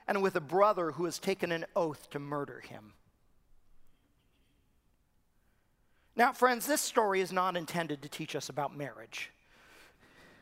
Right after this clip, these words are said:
It's not intended to teach us about parenting.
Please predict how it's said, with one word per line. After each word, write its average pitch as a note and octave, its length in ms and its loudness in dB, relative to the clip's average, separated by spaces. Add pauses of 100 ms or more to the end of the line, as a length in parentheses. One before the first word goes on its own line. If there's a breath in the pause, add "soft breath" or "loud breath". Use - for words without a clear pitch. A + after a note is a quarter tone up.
(1080 soft breath)
It's G#3+ 180 2
not C#4 220 8
intended B3 480 4
to G#3+ 80 0
teach B3 280 -2
us E3+ 160 2
about F3+ 340 2
parenting. D3 600 -2